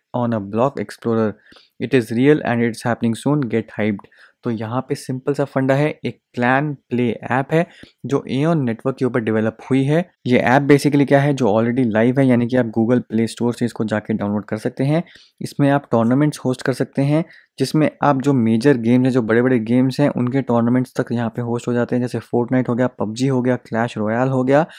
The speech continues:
और यहाँ पे जो चैलेंजेस होते हैं, अगर हम उनको जीतते हैं, तो आपको बदले में मिलते हैं Aeon के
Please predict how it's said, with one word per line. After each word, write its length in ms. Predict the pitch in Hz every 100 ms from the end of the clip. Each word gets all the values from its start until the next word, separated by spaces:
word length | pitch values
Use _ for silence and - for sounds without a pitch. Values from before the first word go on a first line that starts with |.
| - - -
और 80 |
यहाँ 180 | 117 120
पे 120 | -
जो 40 | 139
चैलेंजेस 480 | - 113 123 143 143
होते 160 | 139
हैं, 100 | 143
अगर 140 | 131 127
हम 100 | 123
उनको 160 | 123
जीतते 380 | 107 117 123 143
हैं, 200 | 147 165 - - _ -
तो 60 |
आपको 200 | 117 135
बदले 380 | 110 107 113 123
में 100 | 131
मिलते 300 | 117 110 120
हैं 200 | 131 - -
Aeon 400 | 107 110 117 117
के 180 | 135 156